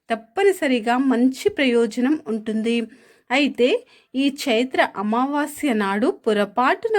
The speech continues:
కూడా కొన్ని తప్పులను చేయకూడదు. ఈ అమావాస్య నాడు తెలియక చేసే తప్పుల వల్ల జీవితాంతం కష్టాలు ఏర్పడవచ్చు. చైత్ర అమావాస్య రోజున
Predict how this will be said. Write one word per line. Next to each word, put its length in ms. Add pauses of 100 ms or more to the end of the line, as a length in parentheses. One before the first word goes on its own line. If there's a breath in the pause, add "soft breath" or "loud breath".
(140)
కూడా 260 (140)
కొన్ని 340 (140)
తప్పులను 540 (400)
చేయకూడదు. 720 (560 loud breath)
ఈ 100 (200)
అమావాస్య 760
నాడు 340 (200)
తెలియక 440 (180)
చేసే 360 (160)
తప్పుల 400
వల్ల 400 (500 soft breath)
జీవితాంతం 960 (160)
కష్టాలు 500 (120)
ఏర్పడవచ్చు. 760 (540 loud breath)
చైత్ర 500
అమావాస్య 680
రోజున 380